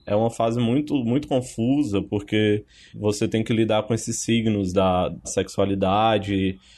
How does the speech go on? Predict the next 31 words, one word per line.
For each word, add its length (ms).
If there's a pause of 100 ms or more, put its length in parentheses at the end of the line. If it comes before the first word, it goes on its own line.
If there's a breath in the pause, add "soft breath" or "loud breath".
(240 loud breath)
e 460
você 340
tem 440
uma 160
carga 360
de 120
machismo 520
muito 240
forte, 640
de 140
homofobia 600
também. 380
Eu 100
acho 240
que 80
todo 260
menino, 600 (180)
é, 300
mesmo 360
gays 360
e 60
bis, 280
eles 240
crescem 500
com 280
uma 120
carga 360
de 100
homofobia 640
muito 240
forte 600